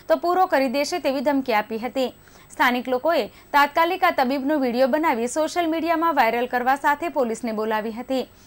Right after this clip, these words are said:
જો કે પોલીસે તબીબને દારૂના નશામાં હોવાને લઈને પ્રોહિબિશન એક્ટ હેઠળ ગુનો નોંધી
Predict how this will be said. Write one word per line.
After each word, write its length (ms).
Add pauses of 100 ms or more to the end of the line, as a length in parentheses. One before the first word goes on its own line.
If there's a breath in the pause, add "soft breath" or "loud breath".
(240 loud breath)
જો 100
કે 100
પોલીસે 460
તબીબને 460
દારૂના 420
નશામાં 500
હોવાને 400
લઈને 340 (220 loud breath)
પ્રોહિબિશન 640
એક્ટ 200
હેઠળ 280
ગુનો 280
નોંધી 340